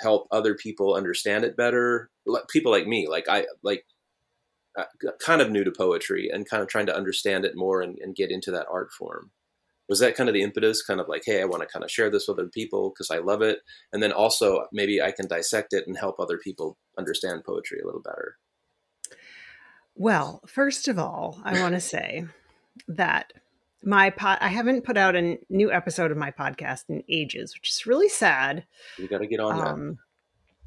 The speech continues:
Speaker 1: When
Speaker 2: and
Speaker 1: you
Speaker 2: so
Speaker 1: can.
Speaker 2: anytime anybody mentions it, I feel a little wave of shame
Speaker 1: Oh,
Speaker 2: <laughs>
Speaker 1: no.
Speaker 2: about that. But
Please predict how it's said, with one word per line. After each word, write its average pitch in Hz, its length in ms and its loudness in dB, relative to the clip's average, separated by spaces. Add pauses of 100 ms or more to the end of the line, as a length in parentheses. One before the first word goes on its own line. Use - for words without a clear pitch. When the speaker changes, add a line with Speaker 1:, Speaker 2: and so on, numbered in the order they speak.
(240)
Speaker 1:
When 185 120 6
Speaker 2:
and 220 80 8
Speaker 1:
you 214 60 2
Speaker 2:
so 208 220 8
Speaker 1:
can. - 80 2
Speaker 2:
anytime 262 460 8
anybody 208 340 6
mentions 175 500 2
it, 143 140 -2
I 156 140 2
feel 185 360 2
a 156 40 2
little 160 520 2 (960)
wave 196 320 4
of 165 140 -2
shame 143 520 -2 (400)
Speaker 1:
Oh, 190 280 4
Speaker 2:
<laughs> - 60 -2
Speaker 1:
no. 330 100 4
Speaker 2:
about 247 320 12
that. 202 200 10 (180)
But 403 420 12